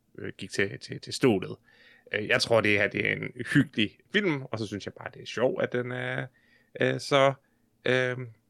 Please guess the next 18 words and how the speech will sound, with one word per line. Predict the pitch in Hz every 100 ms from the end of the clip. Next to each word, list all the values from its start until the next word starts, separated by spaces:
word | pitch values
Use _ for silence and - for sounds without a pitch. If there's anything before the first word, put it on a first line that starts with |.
| _ _ _ -
eksplicit | 151 - 190 - 180
i | 180
forhold | - 175 196 175
til, | - 175 175 175
til | - 170 170
kink. | - 269 - -
Altså, | 123 -
jeg | 147
synes, | - 151
det, | 196 190 - -
det | 214
er |
herligt. | 175 - - - _
Det | 196
vil |
jeg | 175
gerne | 104
se. | 80